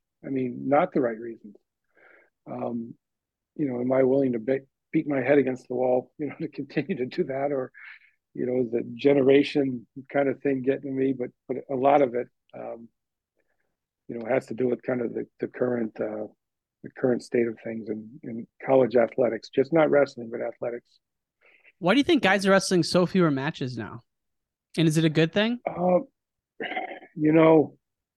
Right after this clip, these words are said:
Speaker 1: it, it's, it's, I, I don't, I don't wanna make this an us and them thing, you know, what we used to do compared to what they do now. But we had twenty-one dates. So now there's sixteen.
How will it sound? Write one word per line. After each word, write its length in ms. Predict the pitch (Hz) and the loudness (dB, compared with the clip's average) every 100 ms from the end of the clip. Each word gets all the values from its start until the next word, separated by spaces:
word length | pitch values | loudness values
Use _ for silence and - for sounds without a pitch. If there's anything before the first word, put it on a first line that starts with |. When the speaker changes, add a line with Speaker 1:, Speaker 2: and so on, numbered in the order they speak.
| - | -6
Speaker 1:
it, 180 | 165 - | -4 0
it's, 380 | 160 143 - _ 151 | 0 0 -4 _ -4
it's, 480 | 147 - - - _ _ _ _ _ _ _ _ _ _ _ _ _ _ _ _ _ | -4 -4 -20 -20 _ _ _ _ _ _ _ _ _ _ _ _ _ _ _ _ _
I, 160 | - 160 143 | -2 0 2
I 100 | 175 | 2
don't, 180 | 160 - | 2 0
I 80 | 185 | 2
don't 120 | 185 | 4
wanna 180 | 170 160 | 4 2
make 260 | 151 156 131 | 0 -2 -2
this 220 | 143 - 139 | -4 -4 -16
an 160 | 147 135 151 | -12 -10 -6
us 220 | 156 - | -6 -6
and 120 | 127 | -2
them 200 | 147 135 | 0 -2
thing, 240 | - 110 | -6 -10
you 80 | 113 | -6
know, 280 | 123 127 117 | -4 -2 -4
what 260 | 120 131 135 | -2 -2 -2
we 220 | 139 156 | 2 4
used 300 | 156 147 135 | 6 4 2
to 60 | 127 | 0
do 220 | 127 127 | 2 2
compared 360 | - 123 135 127 | 0 -8 -6 -4
to 80 | 120 | -2
what 200 | 123 127 | -4 -2
they 120 | 127 | -4
do 160 | 123 123 | -4 -6
now. 160 | 117 113 - _ _ | -8 -10 -12 _ _
But 180 | - 113 - _ _ _ _ _ _ - | -6 -6 -8 _ _ _ _ _ _ 4
we 180 | 175 | 6
had 200 | 170 147 | 8 4
twenty-one 420 | - 147 143 135 113 | 2 2 2 0 -2
dates. 480 | 120 107 _ _ _ _ _ _ _ _ - | -4 -4 _ _ _ _ _ _ _ _ -14
So 120 | 113 | -8
now 180 | 123 156 | -2 0
there's 200 | 147 - | 0 0
sixteen. 520 | 143 - - 120 104 | -4 -4 -8 -8 -10